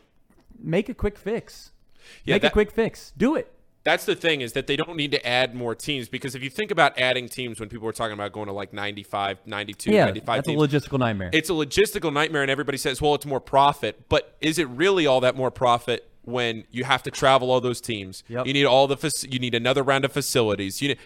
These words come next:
Speaker 2: there are a lot of costs that you don't think about just as, like, a general fan if you're thinking, "Oh, it'd be cool to have more teams in the N C double A tournament."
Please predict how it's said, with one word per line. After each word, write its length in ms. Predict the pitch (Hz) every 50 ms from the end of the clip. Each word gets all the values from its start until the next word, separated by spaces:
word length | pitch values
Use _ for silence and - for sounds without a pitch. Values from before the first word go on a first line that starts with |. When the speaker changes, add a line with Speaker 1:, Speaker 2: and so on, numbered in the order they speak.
| - -
Speaker 2:
there 100 | 143 151
are 60 | 151
a 60 | 143
lot 260 | 139 143 147 160 180
of 160 | 180 151 -
costs 340 | - - 170 160 165 160 - -
that 220 | - 127 - _ _ -
you 140 | 131 127
don't 180 | 135 139 131 113
think 200 | - - 139 123
about 240 | 135 120 113 113 98
just 160 | - 113 -
as, 120 | 120 110 -
like, 160 | 117 110 -
a 60 | 107
general 340 | 101 - 120 120 120 113 101
fan 280 | - - 123 120 113 104
if 140 | 101 - -
you're 80 | 110
thinking, 280 | 104 - 120 107 - 107
"Oh, 120 | 117 131
it'd 120 | 123 110 101
be 100 | 117 113
cool 180 | - - 123
to 40 | 110
have 140 | 110 120 107
more 140 | 110 110 104
teams 240 | - - 120 107 110
in 40 |
the 40 | 107
N 40 | 104
C 120 | - -
double 140 | 104 95 98
A 20 | 90
tournament." 340 | - 143 147 127 107 98